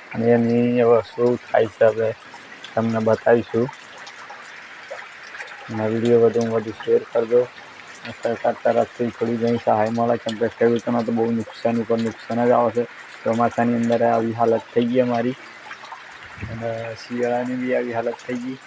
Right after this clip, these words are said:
તો ચલો, વરસાદ રહે તો આપણે બીજું કામકાજ કરવાનું છે, એ પણ ખેતરની અંદર કરવા જોઈએ. બીજું અત્યારે ઘરે છીએ ને જમવાનું રસોઈ પણ તૈયાર છે. તો રસોઈ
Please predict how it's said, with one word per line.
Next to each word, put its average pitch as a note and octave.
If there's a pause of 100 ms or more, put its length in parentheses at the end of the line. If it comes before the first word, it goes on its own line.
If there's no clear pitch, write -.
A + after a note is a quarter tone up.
(340)
તો A#2
ચલો, B2
વરસાદ A#2
રહે A#2+
તો A#2+
આપણે A2+
બીજું A2+
કામકાજ A2+ (140)
કરવાનું A#2
છે, B2+ (420)
એ A#2
પણ A#2+
ખેતરની A#2+
અંદર A#2
કરવા A#2
જોઈએ. B2 (1040)
બીજું A2+
અત્યારે A#2 (260)
ઘરે A#2
છીએ B2 (500)
ને A2 (240)
જમવાનું A2+
રસોઈ A2+
પણ A#2+
તૈયાર B2+
છે. B2+ (760)
તો A2+
રસોઈ A2+